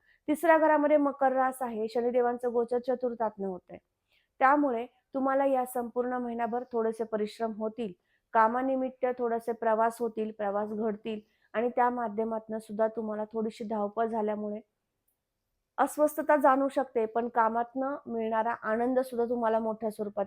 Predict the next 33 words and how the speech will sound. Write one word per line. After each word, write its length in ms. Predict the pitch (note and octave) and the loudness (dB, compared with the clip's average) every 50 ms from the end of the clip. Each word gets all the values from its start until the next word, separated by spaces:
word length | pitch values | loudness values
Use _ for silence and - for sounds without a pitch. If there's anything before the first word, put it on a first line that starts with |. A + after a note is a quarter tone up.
| - | -4
प्राप्त 320 | - G3+ F#3+ - _ - G3+ | -2 -4 -4 -4 _ -6 -4
होऊ 180 | G3+ G3 G3 | -4 -4 -4
शकतो, 360 | G3 - G#3+ G3+ - - A3+ | -6 -6 -8 -8 -6 -4 -4
लाभ 300 | A3+ A3+ A3 G#3+ G#3+ G#3 | 0 4 4 4 4 4
प्राप्त 400 | A3 G#3+ - G#3+ G3 - _ - | 2 -2 -2 -2 -2 -2 _ -6
होऊ 200 | G3+ G#3 G3 G3 | -6 -4 -4 -4
शकतो. 380 | F#3+ - G3 F3+ _ _ F#3 F#3+ - _ _ _ _ _ _ _ _ - | -6 -6 -10 -12 _ _ -20 -20 -20 _ _ _ _ _ _ _ _ 0
या 180 | B3 B3 B3 | 2 2 2
महिन्यामध्ये 500 | B3+ C4 B3+ B3+ B3+ B3 B3+ B3+ B3 C4 | 2 0 -2 -2 -2 -2 -2 0 0 -2
कीर्ती 380 | B3+ B3+ C4 B3+ A#3 A3+ - C#4 | -2 -2 -2 -4 -4 -4 -6 -6
प्रसिद्धीचे 640 | A#3+ B3 B3+ B3+ C4 B3+ G#3+ B3 B3+ - - B3 | -2 -2 -2 -2 -2 -6 -6 -6 -6 -4 -2 -2
योग 240 | B3 B3 A#3+ A#3 A3+ | 0 0 0 0 0
उत्तम 400 | A#3+ A#3+ - _ - A#3 A#3 A#3+ | -2 -4 -4 _ -2 -2 -2 -2
आहेत 320 | A#3 A3+ A3+ A3+ A#3 C4 C4 _ _ _ _ _ _ - | -4 -8 -6 -6 -6 -6 -6 _ _ _ _ _ _ -6
आणि 260 | A3 G#3+ A3+ A#3 A3+ | -4 -2 -2 0 0
याचबरोबर 720 | A3 G#3+ A3+ A#3 - A#3+ A3 A3+ A3 A3 G#3+ G#3+ A3 B3 C4 - _ _ _ _ _ | 0 -2 -2 -4 -4 -4 -4 -2 -2 -2 0 -2 -2 -2 -4 -6 _ _ _ _ _
तुम्हाला 540 | - B3+ B3 A#3+ B3+ C4 B3+ B3+ B3+ B3+ C4 - - | -4 -4 -4 -4 -4 -2 -2 0 0 -2 -2 -4 -6
एखादं 460 | A3+ A#3 - B3 A3+ G#3+ A3+ A3+ A#3 - - | -6 -4 -2 0 0 2 2 0 0 -2 -4
नवीन 380 | A3+ A3+ A#3 A#3 B3 C#4 C#4+ C4+ | -4 0 0 2 2 2 0 2
कार्य 340 | - C4 A#3 A3 G#3+ G#3+ | 4 4 4 4 4 2
सुरू 260 | G#3+ - - G#3+ G#3 G3+ | -2 -2 -4 -4 -4 -2
करायचं 420 | G3+ G3 F#3+ F#3+ F#3+ F#3+ - G3+ | -2 -2 0 -2 -2 -4 -6 -10
आहे, 140 | F#3+ F#3 F#3 | -12 -12 -12
एखादे 380 | - _ _ - A3 G3+ G#3+ | -18 _ _ -6 -4 -4 -4
क्लासेस 480 | G#3 - A#3 G#3+ A3 A3 A3 B3+ B3 - | -2 0 2 2 2 2 0 -4 -4 -4
सुरू 200 | - B3 A#3 A3+ | -6 -4 -4 -4
करायचे 420 | A3 A3 G#3 G3+ G3 G3 - - | -2 -2 -2 -2 -2 -4 -4 -8
आहेत, 200 | G#3 G3+ G3+ F#3+ - _ _ _ _ _ _ _ _ - A3 G3 | -10 -8 -10 -12 -14 _ _ _ _ _ _ _ _ -8 -6 -2
जे 180 | A3 B3+ C4+ C4+ | 0 0 0 0
की 220 | C4+ - C#4+ C#4+ | 0 -2 -2 0
गायन, 400 | C#4+ - A3+ A3 A#3 A#3+ B3 B3 | 4 6 8 8 8 6 4 2
वादन, 320 | A#3+ A#3+ A#3 G#3 A#3 A#3+ | 2 2 2 2 2 0
नृत्य, 360 | A#3+ A3 A3 G#3+ A3 - G#3+ | 0 0 -2 -2 -2 0 -2